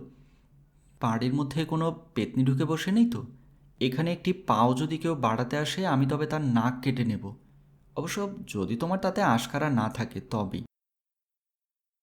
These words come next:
আচ্ছা, তাহলে রহস্য এতক্ষণে ধরা পড়ল।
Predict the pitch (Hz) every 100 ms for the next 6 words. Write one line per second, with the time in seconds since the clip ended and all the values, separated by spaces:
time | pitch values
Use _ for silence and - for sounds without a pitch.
0 | _ _ _ - 123 131 - - - -
1 | - - _ - - 180 175 214 196 120
2 | 117 165 - 185 139 127 139 - 143 139
3 | - 117 120 117 104 92 -